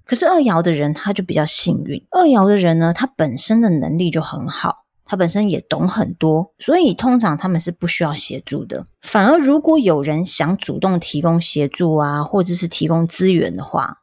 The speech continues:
他们会觉得被打扰了。他们会想说，“哎，我有我自己做事的方法，你们不要来扰乱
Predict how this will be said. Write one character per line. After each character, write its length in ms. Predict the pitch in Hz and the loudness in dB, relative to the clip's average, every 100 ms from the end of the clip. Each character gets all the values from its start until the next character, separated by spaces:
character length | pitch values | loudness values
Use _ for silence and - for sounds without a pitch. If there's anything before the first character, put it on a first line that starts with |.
| - | -8
他 140 | - | 0
们 140 | 262 226 | 2 2
会 80 | |
觉 240 | 220 - 208 | 0 -2 -2
得 100 | 180 | -2
被 220 | - 165 | 0 0
打 320 | - - - | 0 -4 -2
扰 180 | 202 87 | -4 -6
了。 260 | - - - | -8 -14 -14
他 120 | - 359 | 0 4
们 100 | 349 | 4
会 80 | |
想 160 | 302 208 | 4 4
说 100 | 220 - | 2 2
，“哎， 360 | 202 160 - _ | 0 0 -8 _
我 200 | - 208 | 0 2
有 100 | 269 | 2
我 160 | 240 156 | 2 0
自 160 | - | 0
己 80 | 220 | -2
做 240 | 170 202 185 | 0 0 0
事 200 | - 175 | 0 0
的 80 | |
方 300 | 165 170 170 175 | -2 -2 -2 0
法， 260 | - - - - _ | -4 -6 -16 -20 _
你 80 | - | 0
们 140 | 180 214 | 0 2
不 100 | 285 | 2
要 120 | 254 | 2
来 100 | 175 | 2
扰 220 | 180 139 | 0 0
乱 200 | 170 202 | 0 0